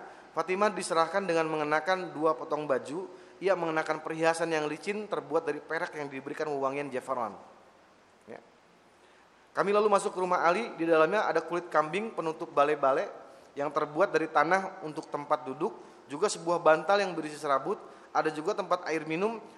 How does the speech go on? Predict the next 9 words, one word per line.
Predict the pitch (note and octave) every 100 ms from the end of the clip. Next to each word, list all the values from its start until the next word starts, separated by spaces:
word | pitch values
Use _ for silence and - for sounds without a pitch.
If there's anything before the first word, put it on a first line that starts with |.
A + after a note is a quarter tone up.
| -
alat | D3 D#3 D#3+
penumbuk | D#3+ D#3 -
gandum, | C#3+ D#3+ A3+ A#3+ - - -
handuk | D3+ F3+
dan | E3
nampan | D#3 E3 E3+
untuk | D3+ D3
makan. | C3+ A2 F#2 - - _ _ _ _ _ _ _ _ _ _ -
Kebayangkan? | C3 C3+ D3+